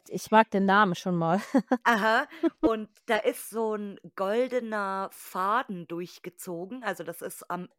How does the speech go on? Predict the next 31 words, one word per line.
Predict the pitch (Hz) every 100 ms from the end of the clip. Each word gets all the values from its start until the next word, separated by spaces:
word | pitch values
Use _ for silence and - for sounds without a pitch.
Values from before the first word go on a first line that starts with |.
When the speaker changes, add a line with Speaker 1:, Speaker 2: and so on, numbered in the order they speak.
| _ -
Speaker 2:
Odeonsplatz | 185 196 233 240 - 220 208
so | -
'ne | 190 180
k-, | - - _ _
ganz | 254 294 285 -
kleine | - 220 208 226 220
Gasse | 214 190 - - 233 226 - - - _
mit | 185 190 185 - -
Kopfsteinpflastern, | 240 - - 151 147 - 156 - 156 139 147 - - _ -
weil | 156 175 202 196 -
der | - -
Hintergrund, | 170 226 226 - 180 -
ähm, | 139 165 156 151 151 147 _ _ _ -
zu | - 170
dieser | 175 180
Drückeberger | 175 214 240 180 156 156 151
Gasse | 143 - - 170
und | 147
der | 156 160
Name | 160 208 190 165
ist, | - 233 - - - - -
weil | - 170 175 175 180 175 -
früher | - 208 226 247 226 196
haben | 185 180 170 185
an | - 165
der | 170
Feldherrnhalle | - 214 240 247 226 220 196 214 208 196 -
beim | 180 180
Odeonsplatz | 175 180 180 - - 175 -
quasi | - 180 170
immer, | - 185 180 175 170